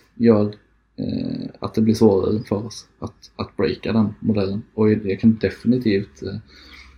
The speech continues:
när du, när du presenterar, eller när du pratar om, eh, den här personen och att den identifierade sin partner som, eh,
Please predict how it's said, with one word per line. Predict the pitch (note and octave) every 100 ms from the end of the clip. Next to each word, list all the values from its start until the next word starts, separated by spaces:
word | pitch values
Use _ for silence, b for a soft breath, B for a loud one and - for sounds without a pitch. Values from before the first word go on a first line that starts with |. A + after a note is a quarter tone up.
| B - A#2+ -
när | G2 G#2 G2
du, | G2+ G2+ G2+ -
när | G#2+
du | G2+
presenterar, | - F#2+ G2+ G2 F#2+ F#2+
eller | A2 G#2+
när | G#2+
du | G#2+
pratar | - - - -
om, | G#2+ G#2+ G#2
eh, | G2+ G2+ F#2+
den | G2 G2+
här |
personen | - F#2+ G2+ G2 G2 G2+ -
och | F2+ -
att | - - -
den | F#2+ F#2+
identifierade | - G2+ G#2 G2+ G2+ F#2+ G2
sin | G2 G2
partner | E2+ D2+ - G2+ A2
som, | - F#2+ G2 A2 _ _ _ _ _ -
eh, | A#2 -